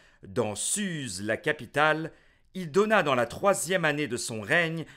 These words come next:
un festin à l'ensemble de ses grands et de ses serviteurs, à l'armée de Perse et de Médie, aux satrapes et aux gouverneurs des provinces réunis en sa présence, étalant la richesse de son faste royal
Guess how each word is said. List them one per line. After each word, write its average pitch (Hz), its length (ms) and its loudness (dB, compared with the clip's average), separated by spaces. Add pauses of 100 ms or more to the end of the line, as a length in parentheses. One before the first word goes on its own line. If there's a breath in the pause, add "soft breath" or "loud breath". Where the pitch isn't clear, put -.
(160 loud breath)
un 160 160 2
festin - 600 0
à 143 140 6
l'ensemble 160 760 0
de 139 80 -4
ses 131 280 -2
grands 147 520 -2
et 143 120 -2
de 139 160 -2
ses 143 180 -4
serviteurs, 117 1040 -4 (300)
à 143 100 4
l'armée 185 440 4
de 165 100 0
Perse - 640 0 (160)
et 156 100 2
de 131 140 0
Médie, 85 520 -6 (440 soft breath)
aux 139 120 2
satrapes 185 760 2
et 160 120 2
aux 135 100 0
gouverneurs 156 800 2
des 131 120 0
provinces 151 680 0
réunis 143 840 -4
en 127 120 -8
sa 131 240 -2
présence, 87 720 -6 (460 soft breath)
étalant 190 460 2
la 156 120 6
richesse 139 540 0
de 135 80 -2
son 127 240 -4
faste - 480 0
royal 123 600 4